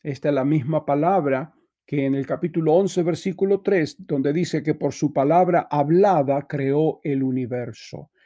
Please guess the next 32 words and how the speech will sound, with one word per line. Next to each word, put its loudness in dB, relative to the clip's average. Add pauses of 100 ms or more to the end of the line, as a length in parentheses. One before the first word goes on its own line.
(140)
Dios 4
habló 2 (420)
y 0
se -2
hizo. -6 (440)
Y 4
por 2
su -2
palabra 4
hablada 2
no -4
solo -2
Él -2
creó 0
el -2
universo, -6
sea 0
la 4
luz 2
y -6
fue -2
la 2
luz, -10 (640)
sino 4
que 4
por 0
su -4
palabra 0
hablada -4
Él -4
también -2
sustenta -2